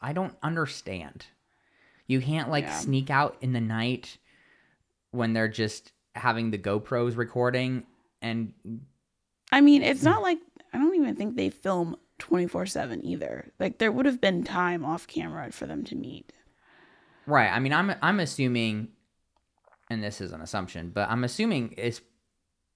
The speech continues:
Speaker 1: it's probably only something like half of the time or, or half of the days, right?
Speaker 2: Yeah, I mean, like, these people go to work where they, when they're
Speaker 1: Right.
Speaker 2: not being filmed, so you could easily just meet up for lunch or something. I don't know. It's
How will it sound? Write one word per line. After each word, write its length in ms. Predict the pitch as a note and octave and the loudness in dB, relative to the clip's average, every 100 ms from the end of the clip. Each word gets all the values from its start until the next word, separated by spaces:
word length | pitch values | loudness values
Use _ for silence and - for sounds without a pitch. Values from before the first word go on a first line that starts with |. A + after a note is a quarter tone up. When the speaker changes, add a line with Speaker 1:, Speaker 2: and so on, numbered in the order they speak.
| _ _ _ - | _ _ _ -8
Speaker 1:
it's 200 | A#2 - | -8 -8
probably 520 | - F3+ F3+ C#3+ A#2 | -2 0 2 2 0
only 180 | A2+ G#2 | -2 -4
something 360 | A#2+ A2+ G#2+ | -4 -4 -2
like 260 | F#2+ E2 - _ _ _ _ _ _ _ _ - | -4 -4 -10 _ _ _ _ _ _ _ _ -20
half 500 | - A2+ A#2 B2+ - _ _ | -6 0 2 0 -4 _ _
of 180 | - F#2 | -8 -8
the 80 | F#2 | -8
time 400 | - E2+ E2 E2 | -10 -10 -10 -10
or, 160 | E2 - _ - - | -12 -14 _ -20 -14
or 120 | A1+ | -10
half 280 | - A2 A2 | 0 2 2
of 60 | G#2 | -2
the 80 | |
days, 420 | F2 F#2+ F2+ - - | -2 -2 -2 -6 -2
right? 140 | C4 | 4
Speaker 2:
Yeah, 140 | D#4 | 4
I 40 | C4+ | 6
mean, 200 | C#4 C4+ | 4 4
like, 180 | C4 A#3 | 2 2
these 160 | B3+ | 0
people 300 | - C#4+ C4+ | 2 0 2
go 100 | A3+ | 4
to 100 | G3+ | 4
work 380 | F3+ A3 G#3 - | 4 4 4 2
where 80 | F#3+ | 0
they, 100 | C4 | 2
when 160 | C#4+ | 2
they're 100 | F#3 | 4
Speaker 1:
Right. 60 | B2+ | 4
Speaker 2:
not 160 | G3 F#3+ | 4 2
being 180 | F3+ - | 0 0
filmed, 400 | G3+ G#3 F3 F3 | 2 2 2 -2
so 100 | F#3 | -2
you 100 | - | 0
could 120 | G3 | 0
easily 320 | G#3+ G3 G3 | 0 0 0
just 180 | F3+ C3 | 0 0
meet 180 | D#3 F#3 | 2 4
up 140 | G3 | 2
for 140 | A#3 | 2
lunch 360 | A#3 C#4 A3 D#3+ | 4 4 2 0
or 80 | F3+ | -2
something. 540 | F3+ D#3+ D3 - - | -2 -2 -2 -4 -6
I 160 | - F#3+ | -2 0
don't 120 | F3 | 0
know. 260 | C3+ C#3+ F3+ | -2 -2 -2
It's 360 | G#3 - - | -4 -10 -20